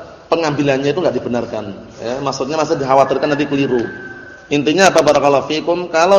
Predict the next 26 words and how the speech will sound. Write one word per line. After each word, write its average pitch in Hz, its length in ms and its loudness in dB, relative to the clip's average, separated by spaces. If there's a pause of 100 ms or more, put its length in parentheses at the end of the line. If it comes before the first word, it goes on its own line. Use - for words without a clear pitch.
yang 160 320 -2 (560)
tahammul 180 560 2
mengambil 165 320 0
hadis 147 320 0
itu 151 160 -4
adalah 156 240 0
orang 160 240 2
yang 147 180 -4 (140)
tidak 143 320 -2
bisa 139 160 -2
mumayyiz, 156 640 -2 (320)
tidak 143 240 -2
bisa 135 80 0
beda-bedakan, 151 1120 2 (240)
nah 135 240 -4
maka 160 480 -2
tidak 143 320 0
diterima 143 320 0
apa? 160 560 -2
Nah, 139 160 -2
barakallahu 139 480 2
fikum, 180 560 0 (400)
eh, 135 320 2
tidak 139 160 2
terima, 147 480 0 (320)
nah, 156 560 -4